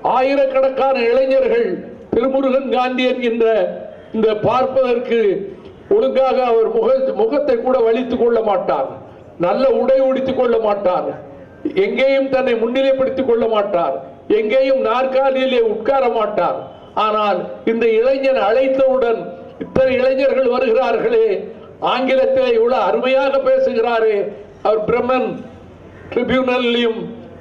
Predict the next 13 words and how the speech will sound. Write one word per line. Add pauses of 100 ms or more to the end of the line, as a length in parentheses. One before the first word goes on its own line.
அதே
போல (680)
அயர்லாந்திலே
நடைபெற்ற
ட்ரிபியூனலிலும்
போய் (200)
பேசிவிட்டு
வந்தார். (340)
தமிழர்களின்
குரலை (320)
ஐரோப்பா
கண்டத்திலே (100)
போய்